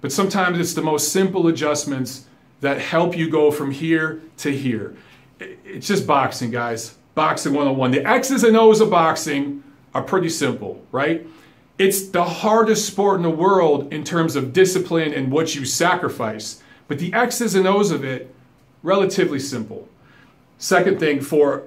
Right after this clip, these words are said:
Canelo, and this kind of plays off the first thing, but jab with intent.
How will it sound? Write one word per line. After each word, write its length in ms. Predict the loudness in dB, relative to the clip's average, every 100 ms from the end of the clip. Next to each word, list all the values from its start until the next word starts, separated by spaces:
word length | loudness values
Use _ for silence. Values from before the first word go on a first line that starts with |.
| -10
Canelo, 540 | -4 -2 0 -2 -8 -16 _
and 100 | 0
this 200 | 0 0
kind 260 | -2 0 0
of 220 | 0 -2
plays 320 | 0 2 2
off 180 | 0 -2
the 80 | -4
first 300 | -4 -4 -4
thing, 120 | -4
but 200 | -6 -8 -18 -20 -6
jab 500 | 2 4 4 2 2
with 300 | 4 2 0
intent. 760 | -4 -4 -6 -6 -6 -8 -14